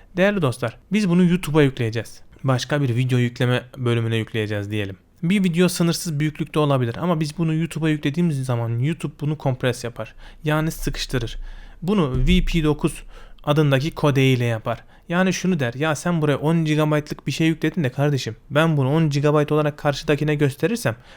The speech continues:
bu adam cep telefonunda bunu açtığında yüklen babam yükle, yükle babam yükle." Bu adamın bir, bunu izleyemez. İki, bunun bir sürü internet kullanımı olur. Üç, ben bunu serverlarımda bu büyüklükte saklayamam.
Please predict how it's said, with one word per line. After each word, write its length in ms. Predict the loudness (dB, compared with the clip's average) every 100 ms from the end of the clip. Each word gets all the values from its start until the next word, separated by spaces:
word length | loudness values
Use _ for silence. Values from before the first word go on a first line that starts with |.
| -6
bu 100 | 0
adam 240 | 2 2 2
cep 220 | 0 0
telefonunda 560 | 0 0 2 2 2 2
bunu 180 | 2
açtığında 520 | 2 0 -2 0 -2 -4
yüklen 520 | 0 0 2 2 4
babam 300 | 4 6 6
yükle, 280 | 6 4 0
yükle 400 | 2 0 2 2
babam 260 | 4 4 2
yükle." 340 | 0 -2 0
Bu 100 | 0
adamın 460 | 2 4 2 0 2
bir, 180 | 0 0 0
bunu 120 | 2
izleyemez. 640 | 2 4 4 4 2 -6 -20 -20 -20 -10
İki, 400 | -8 -4 -4 -2
bunun 280 | 0 4 2
bir 60 | 0
sürü 360 | -2 -2 -2 -4 -6 0
internet 480 | 2 2 2 0
kullanımı 400 | 0 2 4 4
olur. 220 | 4 4 0 -4
Üç, 220 | -4 -4 -18 -20 -6
ben 220 | 0 2
bunu 100 | 2
serverlarımda 800 | 0 2 2 4 4 4 4 2
bu 160 | 2 2
büyüklükte 400 | 0 2 2 2
saklayamam. 580 | 2 2 4 4 4